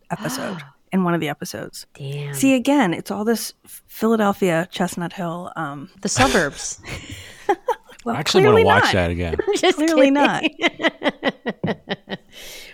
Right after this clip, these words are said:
Speaker 2: Well, speaking of Philly, do you guys, I mean, we're gonna be talking about Philly Madness, this
Speaker 1: Yes.
Speaker 2: tournament on Twitter, because, I mean,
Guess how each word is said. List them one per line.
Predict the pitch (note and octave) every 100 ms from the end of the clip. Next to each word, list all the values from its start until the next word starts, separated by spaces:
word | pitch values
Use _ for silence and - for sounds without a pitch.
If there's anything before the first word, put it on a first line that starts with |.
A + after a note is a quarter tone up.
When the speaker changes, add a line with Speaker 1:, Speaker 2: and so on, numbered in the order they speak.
| -
Speaker 2:
Well, | B3
speaking | C4+ - B3+ D4+ D4 C4
of | F3+
Philly, | - - A3 F#3
do | E3+
you | F3 F3
guys, | E3+ E3 F3 - F3 - _ _
I | F3+
mean, | F3+ D#3 D3 - _ _
we're | - F#3
gonna | F#3 F3
be | E3
talking | - D#3 E3+ F3 D#3
about | C3 A2 G#2+ A2 - _ _ _
Philly | - D#3+ D3
Madness, | D3+ D#3 D3+ C3+ D3+ - - _
this | -
Speaker 1:
Yes. | E3+ D#3 -
Speaker 2:
tournament | F3 F3 D#3+ D#3
on | D#3 D3+
Twitter, | - F#3 E3+ D3 C#3+ - - _
because, | F3+ - F3 D#3 D#3 - -
I | F3
mean, | E3 D3+ D3